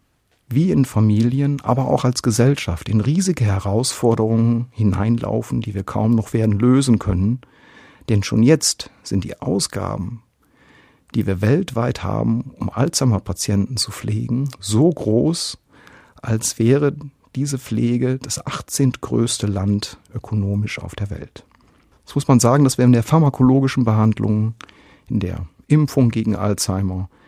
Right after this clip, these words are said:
in der Entwicklung von Medikamenten bisher noch nichts gefunden haben, was die Alzheimer-Krankheit stoppen oder auch nur maßgeblich verlangsamen kann. Eine ganze Reihe von Ansätzen sind mittlerweile an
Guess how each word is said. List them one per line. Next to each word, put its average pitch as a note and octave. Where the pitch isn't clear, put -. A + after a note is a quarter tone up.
in A#2
der F#2+
Entwicklung B2
von G#2+
Medikamenten G2+
bisher A#2
noch A2+
nichts D#3
gefunden G#2+
haben, G#2+
was G2+
die G#2+
Alzheimer-Krankheit G2+
stoppen B2+
oder B2
auch -
nur A2+
maßgeblich G#2
verlangsamen A#2
kann. -
Eine B2
ganze F3
Reihe D3
von G#2
Ansätzen B2
sind G#2+
mittlerweile G#2
an G2+